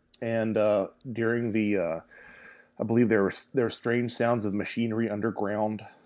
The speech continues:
uh, just prior to the Eight Canyon incident, and they also found a set of Bigfoot tracks, just two footprints, boop, boop, on a sandbar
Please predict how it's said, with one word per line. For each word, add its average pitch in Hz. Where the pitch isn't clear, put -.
uh, 92
just -
prior 98
to 90
the 92
Eight 85
Canyon 101
incident, 98
and 90
they 92
also 101
found 104
a 95
set 104
of 95
Bigfoot 143
tracks, -
just -
two 185
footprints, 107
boop, 254
boop, 220
on 127
a 117
sandbar 123